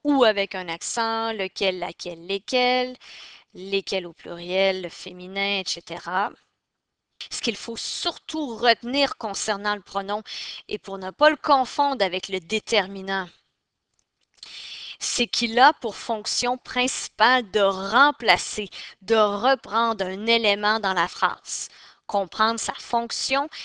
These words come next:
est la meilleure façon de le reconnaître. Alors, un déterminant va être placé devant un nom.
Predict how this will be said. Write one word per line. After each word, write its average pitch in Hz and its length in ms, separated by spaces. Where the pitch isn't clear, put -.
est 208 100
la 190 160
meilleure 226 680
façon 202 440
de 185 80
le 180 80
reconnaître. - 840
Alors, 190 260
un 190 80
déterminant 202 680
va 202 140
être - 100
placé 196 360
devant 196 260
un 196 240
nom. 196 360